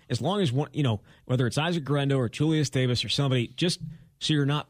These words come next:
running him into the ground, um, like he was at the end of last year. And we talked, when we talked to him, he said his goal was to get, you know, back to healthy as possible, feeling, his body's feeling as good as possible as it did heading into last season, going now.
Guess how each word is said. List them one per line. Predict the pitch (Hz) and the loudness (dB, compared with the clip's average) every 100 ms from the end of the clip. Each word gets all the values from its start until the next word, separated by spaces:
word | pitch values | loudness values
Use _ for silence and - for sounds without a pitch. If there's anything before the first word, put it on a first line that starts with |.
| _ | _
running | 123 139 131 | 0 2 2
him | 113 127 123 107 - _ _ - | 2 2 0 -4 -16 _ _ 0
into | 135 123 131 | 2 2 0
the | 113 | -2
ground, | 123 120 113 107 104 _ _ _ _ _ | 0 0 0 -2 -6 _ _ _ _ _
um, | 110 107 98 95 - | 0 0 0 -2 -6
like | 127 113 | -4 0
he | 120 | 2
was | 117 107 | 0 0
at | 107 | 0
the | 113 | -2
end | |
of | 101 | 0
last | 104 98 - | -2 -2 -2
year. | 127 | -2
And | 101 | 2
we | 156 | 0
talked, | 165 151 - | 0 -2 -2
when | 170 156 | -2 0
we | |
talked | 139 196 151 | 0 0 0
to | 117 | -2
him, | |
he | 110 | -2
said | 113 135 120 - - _ _ _ _ | 0 0 -2 -6 -16 _ _ _ _
his | 143 123 | -2 0
goal | - 147 143 123 | 0 0 2 0
was | 120 | 0
to | 120 | 0
get, | 127 - _ | -4 -6 _
you | 131 | -2
know, | 110 - - | -2 -4 -4
back | 127 120 | -2 0
to | 120 | -2
healthy | 117 143 147 139 | 0 0 2 0
as | |
possible, | 117 135 123 - 123 | 0 -2 -2 -2 -2
feeling, | 110 135 120 | 0 0 0
his | 101 | -2
body's | - 117 110 | -2 0 -2
feeling | - 135 117 | 0 0 0
as | |
good | 117 | 2
as | 139 | 0
possible | 127 131 120 - 120 113 - - - _ _ | 0 0 -2 0 0 0 -6 -20 -20 _ _
as | 120 107 | -2 0
it | 101 | 0
did | 135 135 120 - | 2 2 0 -2
heading | 131 120 123 | -2 0 0
into | 196 147 | 0 2
last | 123 117 - | 2 0 0
season, | 123 113 120 - _ _ _ _ _ - | 0 0 -2 -6 _ _ _ _ _ -2
going | 123 139 123 117 | 0 2 2 0
now. | 131 110 - | 0 0 -4